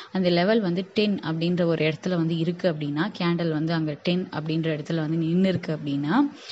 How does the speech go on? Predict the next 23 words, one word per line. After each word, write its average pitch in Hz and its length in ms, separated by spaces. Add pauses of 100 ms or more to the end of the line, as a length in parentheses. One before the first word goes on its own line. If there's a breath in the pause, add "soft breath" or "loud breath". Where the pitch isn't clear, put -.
(340 loud breath)
அடுத்து, 233 480
அடுத்து 262 400
வர 202 200
அந்த 165 300
candle 180 320
வந்து 170 260
பார்த்தோன்னா, 165 300 (140)
again 196 340
அந்த 180 240
டென் 202 340
கிட்ட, 170 340
இல்ல 185 180
ஒரு 180 140
நைன் 170 260
பாயிண்ட் 170 260
எயிட், 156 300
நைன் 170 440
பாயிண்ட் 175 300
நைன், 160 420
இல்ல 170 180
டென் 180 320
பாயிண்ட் 180 300 (100)
ஃபைவ், 156 480